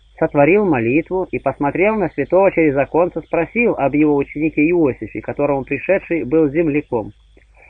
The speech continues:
Увидав совершенно незнакомого человека, святой старец сказал Иосифу: «Выйди, злой взором муж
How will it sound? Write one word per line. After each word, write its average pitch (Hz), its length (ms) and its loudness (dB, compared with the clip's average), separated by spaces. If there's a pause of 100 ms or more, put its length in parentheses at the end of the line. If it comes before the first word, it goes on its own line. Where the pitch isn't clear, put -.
(140)
Увидав 160 440 4
совершенно 190 480 2
незнакомого 147 760 2
человека, 143 580 0
святой 180 300 0
старец 180 340 4
сказал 165 340 2
Иосифу: 120 580 -4 (540)
«Выйди, 131 680 2
злой 143 520 2
взором 185 560 4
муж 190 340 0